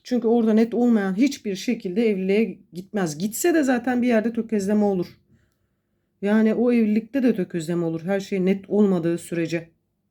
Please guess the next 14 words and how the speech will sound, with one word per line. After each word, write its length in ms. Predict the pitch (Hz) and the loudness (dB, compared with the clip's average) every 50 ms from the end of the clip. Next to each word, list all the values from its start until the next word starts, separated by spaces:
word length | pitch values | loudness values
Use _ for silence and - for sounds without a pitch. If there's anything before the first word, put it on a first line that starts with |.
| _ _ _ _ _ _ _ _ _ _ _ _ _ _ _ _ _ _ _ _ _ _ _ _ - - _ _ _ _ - | _ _ _ _ _ _ _ _ _ _ _ _ _ _ _ _ _ _ _ _ _ _ _ _ -20 -20 _ _ _ _ 2
Böyle 220 | 220 233 247 226 | 2 4 4 4
bileğini 320 | 190 208 226 233 240 254 285 | 4 4 4 4 4 4 2
gösteren 480 | 233 247 226 226 - 233 226 233 233 | 0 0 -2 -2 -4 -2 0 0 0
bir 100 | 220 208 | 0 0
bayan 340 | 185 202 202 208 208 202 190 | 2 2 2 2 2 0 0
var. 240 | 175 165 - - _ _ _ _ _ _ _ _ _ _ _ _ _ _ _ _ _ _ _ _ _ _ _ _ - | -2 -4 -6 -12 _ _ _ _ _ _ _ _ _ _ _ _ _ _ _ _ _ _ _ _ _ _ _ _ -2
"Hadi 200 | - 220 214 226 | 2 4 4 6
gelin 260 | 214 262 220 214 220 | 6 6 6 6 4
de 100 | 233 208 | 4 4
beni 160 | 220 220 226 | 4 4 4
yenin." 360 | 226 226 220 214 190 175 170 156 | 6 4 4 4 4 2 0 0
diye. 220 | 165 170 170 165 _ _ _ _ _ _ _ _ - | -2 -4 -4 -6 _ _ _ _ _ _ _ _ -4
Maddi 380 | 202 208 214 220 - 262 277 | -4 -4 -4 -4 -2 0 2
manevi. 560 | 294 269 247 214 185 170 165 156 156 156 - | 4 4 4 4 2 2 0 0 -2 -6 -8